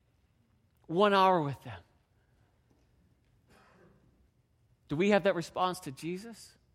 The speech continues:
Jesus is saying, "Fear not, I am with you always. I am the bread of life." It's not about the fish and the bread. It's not about walking on the water.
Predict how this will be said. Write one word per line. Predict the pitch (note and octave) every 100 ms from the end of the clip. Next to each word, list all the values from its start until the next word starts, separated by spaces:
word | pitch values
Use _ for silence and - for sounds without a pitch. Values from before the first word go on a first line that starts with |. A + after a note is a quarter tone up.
| _ _ _ _ _ _ _ _ _ _ _ _ _ _ _ _ _ -
Jesus | G3 A3+ E3+
is | D3
saying, | F3+ E3
"Fear | D3 F#3+ F#3
not, | F3+ E3+
I | C3 F#3
am | F#3
with | C3 -
you | B2+
always. | C3 D#3+ A#2+ F2+ - - _ _ _ _ _ -
I | F3+
am | F3
the |
bread | C#3 E3
of | D3 C3+
life." | F#3+ G#2+ - - _ _ _ _ _ _ -
It's | -
not | F3+
about | F#3+ F#3
the |
fish | C3 - F3 -
and | D3+
the | B2
bread. | E3+ D#3
It's | B2 -
not | - E3+
about | D#3+ E3 C#3 C#3+
walking | D3 D#3 D3
on |
the | C#3
water. | C3 C#3+ A#2+